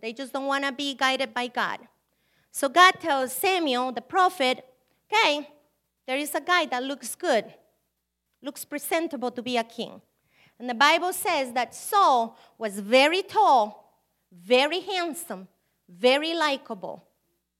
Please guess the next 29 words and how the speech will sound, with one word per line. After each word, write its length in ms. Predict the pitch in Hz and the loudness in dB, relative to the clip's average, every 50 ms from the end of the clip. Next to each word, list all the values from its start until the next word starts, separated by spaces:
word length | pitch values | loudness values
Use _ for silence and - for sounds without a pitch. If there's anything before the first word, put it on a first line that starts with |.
| _ _ _ _ _ _ _ _ _ _ _ _ _ _ _ | _ _ _ _ _ _ _ _ _ _ _ _ _ _ _
So 300 | - - - 269 233 220 | -8 -2 0 0 0 0
he 180 | - 254 254 | -2 -6 -4
gets 300 | 233 277 269 277 - - | -2 -2 -2 -2 -4 -10
anointed. 680 | 285 262 247 254 269 277 262 247 254 - - - - _ _ _ _ _ _ - _ | -10 -8 -6 -4 -4 -4 -4 -6 -8 -12 -18 -20 -20 _ _ _ _ _ _ -20 _
But 240 | 190 254 254 - - - | -4 -4 -4 -4 -6 -10
what 420 | 277 226 269 302 330 381 359 - - | -6 -2 0 2 2 0 -2 -4 -8
it 120 | 302 294 277 | -10 -8 -8
amazed 580 | 262 269 277 294 302 330 359 381 - - - | -8 -6 -4 -4 -4 -4 -4 -6 -10 -12 -10
me 160 | 254 254 262 | -10 -8 -6
when 160 | 269 254 233 233 | -6 -6 -4 -4
I 100 | 240 262 | -4 -4
was 280 | 285 294 294 294 - 262 | -4 -6 -8 -10 -12 -14
reading 380 | 233 247 269 285 285 302 294 | -12 -10 -10 -8 -8 -8 -8
it 120 | 294 285 277 | -8 -8 -8
again, 460 | 269 247 285 294 277 240 208 202 196 _ _ _ _ - | -8 -8 -8 -6 -6 -6 -8 -8 -12 _ _ _ _ -10
it 80 | 240 | -8
never 400 | 233 247 262 277 285 277 302 302 | -6 -4 -2 -2 -4 -4 -6 -8
said 500 | - - - - 302 262 240 226 220 - _ _ _ _ _ | -8 -8 -6 -4 -2 -2 -2 -4 -4 -8 _ _ _ _ _
that 160 | - 220 220 | -10 -10 -10
he 680 | 208 - - - - 330 311 285 254 220 220 214 208 _ _ _ _ _ _ _ _ _ _ _ | -10 -14 -14 -10 -8 -8 -6 -6 -6 -8 -8 -10 -12 _ _ _ _ _ _ _ _ _ _ _
had 200 | _ - 247 247 | _ -8 -8 -6
a 40 | 226 | -6
heart 300 | 190 196 220 226 220 214 | -8 -6 -6 -6 -6 -6
for 180 | - - 214 202 | -8 -12 -12 -12
God. 340 | 185 208 185 - 107 - - - _ _ _ _ _ _ _ _ _ _ _ _ _ _ _ _ _ _ _ _ _ _ _ _ _ _ _ _ _ _ _ _ _ _ _ _ _ | -10 -10 -12 -12 -14 -16 -20 -20 _ _ _ _ _ _ _ _ _ _ _ _ _ _ _ _ _ _ _ _ _ _ _ _ _ _ _ _ _ _ _ _ _ _ _ _ _
Because 280 | _ 190 _ 202 185 - | _ _ _ -20 -20 -18
he 120 | - 214 196 | -18 -16 -14
didn't. 560 | 185 254 403 381 - - _ _ _ _ _ _ _ _ _ _ _ _ _ _ _ _ _ _ _ _ _ _ _ _ _ _ _ _ _ _ _ _ _ _ _ _ _ _ _ _ _ _ _ _ _ | -10 -8 -8 -8 -10 -12 _ _ _ _ _ _ _ _ _ _ _ _ _ _ _ _ _ _ _ _ _ _ _ _ _ _ _ _ _ _ _ _ _ _ _ _ _ _ _ _ _ _ _ _ _
Huh? 160 | - 120 135 | -20 -18 -18